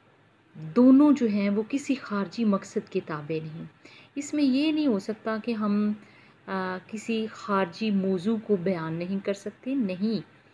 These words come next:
इसमें कोई शख्स अपनी, यानी इंशाइया निगार अपनी ज़ात के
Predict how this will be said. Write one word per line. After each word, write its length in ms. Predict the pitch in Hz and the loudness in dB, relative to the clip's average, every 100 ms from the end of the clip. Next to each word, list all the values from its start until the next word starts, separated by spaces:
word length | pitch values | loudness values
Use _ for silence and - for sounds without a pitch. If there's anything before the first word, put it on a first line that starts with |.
| - - - | -20 -20 -10
इसमें 500 | 240 - 285 285 285 294 - - _ _ | -10 -2 2 4 2 -2 -16 -20 _ _
कोई 240 | 269 285 311 | 2 6 6
शख्स 440 | 302 247 208 202 - - - _ - | 4 2 2 0 -12 -18 -20 _ -6
अपनी, 720 | 220 220 - 214 226 226 226 233 _ _ - | -4 -4 -2 2 2 2 -2 -6 _ _ -6
यानी 260 | 196 208 220 | 0 4 4
इंशाइया 480 | 214 220 196 196 | 2 2 0 2
निगार 400 | 202 196 202 202 - 208 | 0 0 0 -2 -4 -8
अपनी 360 | 202 208 220 | -4 0 0
ज़ात 640 | 170 156 170 185 196 220 - - | -2 -4 0 0 0 -6 -10 -4
के 280 | 190 185 | -2 -2